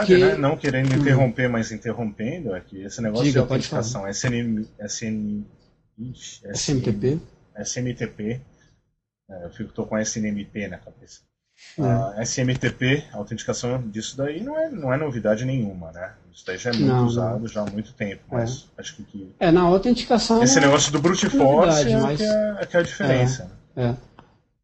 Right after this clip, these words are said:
Speaker 1: É, porque, e é difícil de você bloquear isso, porque você não pode simplesmente bloquear o usuário, né? O cara tentou três vezes o nome do, do João, você bloqueia a conta do João. Não, não faz sentido isso, né? Então, como é que você
Speaker 2: Sim, daí
Speaker 1: bloqueia
Speaker 2: vira um
Speaker 1: um
Speaker 2: dos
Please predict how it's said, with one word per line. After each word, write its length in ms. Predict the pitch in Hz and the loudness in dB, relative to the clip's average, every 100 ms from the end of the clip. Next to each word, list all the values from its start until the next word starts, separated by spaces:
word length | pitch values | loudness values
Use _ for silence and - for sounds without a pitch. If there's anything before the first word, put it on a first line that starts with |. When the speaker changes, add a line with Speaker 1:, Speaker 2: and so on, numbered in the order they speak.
| - | 0
Speaker 1:
É, 120 | 254 | 2
porque, 240 | 220 - | 2 0
e 160 | 226 247 | 4 6
é 40 | |
difícil 440 | 247 240 320 339 247 | 6 4 4 4 4
de 40 | |
você 220 | 214 - | 2 2
bloquear 420 | 175 165 170 151 | 4 4 4 2
isso, 240 | 131 127 - | 4 2 -2
porque 240 | 160 - 185 | -8 -2 -2
você 180 | 180 | 0
não 80 | 254 | 2
pode 220 | 269 233 | 2 2
simplesmente 440 | - 214 170 185 185 | 0 2 6 6 6
bloquear 480 | 214 220 214 214 214 | 2 2 4 4 4
o 60 | |
usuário, 460 | 220 240 202 170 139 | 4 6 6 4 2
né? 80 | 135 | 0
O 20 | |
cara 180 | 147 160 | 2 2
tentou 280 | 175 170 | 2 2
três 260 | 170 180 160 | 2 4 4
vezes 240 | 160 170 | 4 2
o 60 | 170 | 4
nome 320 | 170 165 165 | 4 6 2
do, 320 | 156 165 156 | 2 2 2
do 100 | 147 | 0
João, 340 | 160 175 175 202 | 2 2 4 4
você 140 | 226 | 2
bloqueia 320 | 214 220 220 | 2 0 0
a 20 | 214 | -2
conta 200 | 202 214 | -2 -2
do 100 | 202 | 2
João. 380 | 180 170 147 | 4 4 4
Não, 280 | 123 123 131 131 135 | 2 0 -4 -4 -4
não 40 | |
faz 200 | 143 165 | -4 -4
sentido 600 | - 214 - 202 156 156 143 | -2 -4 0 0 0 0 2
isso, 320 | 127 123 117 | 2 2 -2
né? 140 | 123 - - _ _ _ - | -4 -6 -16 _ _ _ -4
Então, 240 | 127 151 | 2 4
como 120 | 160 | 6
é 60 | 208 | 4
que 60 | |
você 120 | 214 214 | 4 4
Speaker 2:
Sim, 20 | |
daí 40 | 202 | 4
Speaker 1:
bloqueia 220 | 180 175 | 4 6
Speaker 2:
vira 20 | |
um 80 | 165 | 6
Speaker 1:
um 40 | |
Speaker 2:
dos 100 | 147 | 6